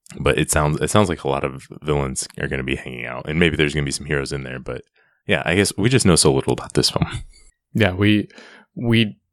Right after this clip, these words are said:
Speaker 2: it's almost like we, yeah, we have a bunch of details about different Harley projects in the works, because obviously there's a lot of, a, a lot of push to try to get Harley out because she is so pro-, popular and did really well,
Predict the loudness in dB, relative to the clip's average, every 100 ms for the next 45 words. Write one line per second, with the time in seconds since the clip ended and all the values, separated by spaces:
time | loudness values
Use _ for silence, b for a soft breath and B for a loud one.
0 | _ _ 0 2 4 4 2 0 -2 -2
1 | 2 2 2 0 0 0 0 -2 -4 0
2 | 0 0 0 -2 -2 -4 -2 0 -2 0
3 | 2 2 2 2 0 -4 -2 -2 -4 -6
4 | -4 0 0 0 -2 -4 -2 -2 -2 -2
5 | -4 -4 -8 _ b b b b b b
6 | -8 -6 2 4 6 4 4 -2 -6 -10
7 | -2 0 0 0 0 2 2 2 -2 0
8 | 0 0 -2 -2 0 -2 0 0 0 0
9 | 2 2 2 0 -2 -10 -10 0 0 2
10 | -2 0 2 2 2